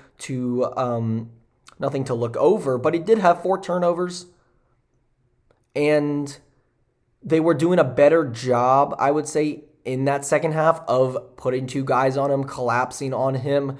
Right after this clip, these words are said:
getting better contests. And it's just hard at the end of the game with, uh, with, with five minutes to go to just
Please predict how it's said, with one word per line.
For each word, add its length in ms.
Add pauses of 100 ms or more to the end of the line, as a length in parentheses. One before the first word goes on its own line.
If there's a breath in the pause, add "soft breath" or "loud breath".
(580 loud breath)
getting 460
better 320
contests. 680 (400 soft breath)
And 120
it's 120
just 200
hard 200
at 120
the 120
end 120
of 60
the 140
game 460 (260 loud breath)
with, 320
uh, 240
with, 140
with 260
five 280
minutes 220
to 100
go 240
to 80
just 320